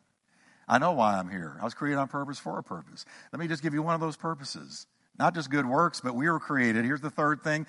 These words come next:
and the last thing. We were created for relationship with God. God hardwired. This is how we're different from animals.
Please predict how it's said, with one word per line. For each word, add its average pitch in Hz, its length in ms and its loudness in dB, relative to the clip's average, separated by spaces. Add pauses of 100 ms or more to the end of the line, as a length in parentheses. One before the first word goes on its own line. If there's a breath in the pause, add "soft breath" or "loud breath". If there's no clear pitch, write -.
(180 loud breath)
and 139 100 0
the 139 60 6
last 123 300 10
thing. 90 260 -2 (340 loud breath)
We 127 120 4
were 160 100 6
created 135 560 6 (300)
for 127 360 0
relationship 120 1160 0 (1200)
with 110 300 0
God. 123 520 4 (1800)
God 165 200 4
hardwired. 147 720 4 (180 soft breath)
This - 180 -4
is 151 60 -6
how 151 240 8
we're 139 220 2
different 160 320 -6
from 127 120 -4
animals. - 720 -4